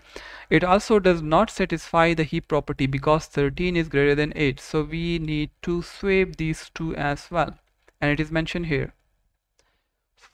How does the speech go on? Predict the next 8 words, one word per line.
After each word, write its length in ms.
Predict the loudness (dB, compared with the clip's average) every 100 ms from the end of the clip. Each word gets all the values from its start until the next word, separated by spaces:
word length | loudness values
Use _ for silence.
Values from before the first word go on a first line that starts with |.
| _
Finally, 680 | 0 4 4 2 2 0 -2 -8 _
uh, 260 | 0 2 0
you 420 | 0 0 0 -2
have 520 | -2 0 2 0 -6 -16
to 140 | -10 -8 -6
consider 720 | -8 -6 0 2 4 2 0 _ _ _ -18
this 420 | -6 2 4 2
subtree, 1300 | -6 -16 -16 -6 -4 -4 -6 _ _ -8 -4 -4 -8